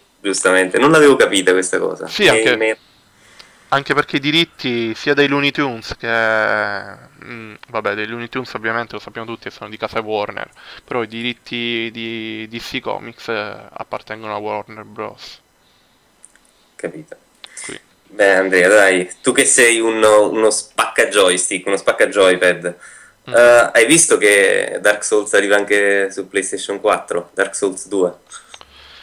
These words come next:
Speaker 2: Sì, no, prima di passare alle vere e proprie novità, però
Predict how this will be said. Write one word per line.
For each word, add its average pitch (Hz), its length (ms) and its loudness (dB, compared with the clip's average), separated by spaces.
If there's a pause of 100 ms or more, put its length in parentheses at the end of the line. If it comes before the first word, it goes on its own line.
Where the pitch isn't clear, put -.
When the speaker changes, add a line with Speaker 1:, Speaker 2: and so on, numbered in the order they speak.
(220)
Speaker 2:
Sì, 170 500 2 (180)
no, 175 200 2
prima 151 320 4
di 180 140 0
passare 185 420 4
alle 156 420 4
vere 151 200 0
e - 20 0
proprie 160 240 -6
novità, 175 320 -2
però 147 260 2